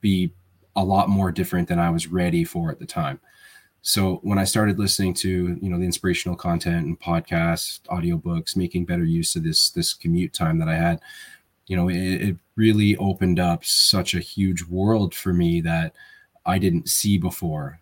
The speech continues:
and I couldn't have seen it. And it's perfect with your, you know, the theme of your, your show,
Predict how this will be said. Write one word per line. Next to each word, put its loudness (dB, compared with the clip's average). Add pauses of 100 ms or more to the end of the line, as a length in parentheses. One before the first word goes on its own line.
and -2
I 0
couldn't 2
have 0
seen 0
it. 0 (640)
And -4
it's 0
perfect 0
with -4
your, 2
you -2
know, 0
the -2
theme 0
of 0
your, 2
your 0
show, 0